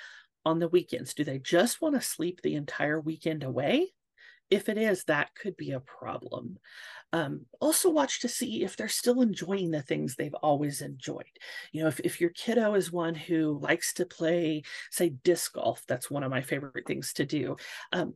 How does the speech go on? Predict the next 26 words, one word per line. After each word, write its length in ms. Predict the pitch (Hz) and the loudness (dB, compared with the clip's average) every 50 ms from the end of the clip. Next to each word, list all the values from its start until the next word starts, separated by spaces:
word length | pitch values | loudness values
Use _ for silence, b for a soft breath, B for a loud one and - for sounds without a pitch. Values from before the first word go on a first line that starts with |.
| _ _ | _ _
if 160 | - 190 - - | -2 -2 2 2
they 100 | 190 180 | 2 2
like 240 | - 165 208 - - | 4 2 2 0 -2
to 60 | - | -6
play 180 | - - 226 180 | -2 0 0 0
disc 360 | 135 - 185 185 - - - | 2 2 2 2 2 -2 -4
golf 260 | 147 131 131 - - | -4 -4 -4 -4 -4
and 80 | 139 - | -4 -2
all 220 | - 160 185 214 | -2 -2 -2 -2
of 60 | 220 | -2
a 60 | 214 | -2
sudden 300 | 185 - - 180 180 175 | -2 0 0 0 2 2
they're 140 | 165 160 160 | 0 -2 -2
just 240 | 151 160 151 - - | -2 -2 -4 -2 -2
like, 140 | 156 - - | -2 -2 0
"No, 140 | 175 170 160 | 0 0 0
I 60 | 170 | 0
don't 160 | - - - | -2 -4 -6
care 200 | - - 156 143 | -4 -2 0 0
about 220 | 131 139 127 127 | 0 -2 -2 -2
it 100 | 135 - - | -2 0 0
anymore." 480 | 147 143 139 135 131 - - - - - - _ _ _ _ _ _ _ B B B B B B B B _ - 147 | -2 -2 -2 -4 -6 -8 -8 -8 -10 -12 -16 _ _ _ _ _ _ _ B B B B B B B B _ 0 2
Watch 420 | 170 180 214 - - - - - - | 4 4 4 2 0 -4 -4 0 2
for 120 | 240 226 | 2 2
those 440 | 190 - 165 160 151 147 - - - _ _ - | 2 2 0 0 0 0 -2 -6 -8 _ _ -6
things. 600 | - - 131 117 - - - - - - - | -4 -4 -4 -6 -8 -6 -6 -4 -6 -6 -8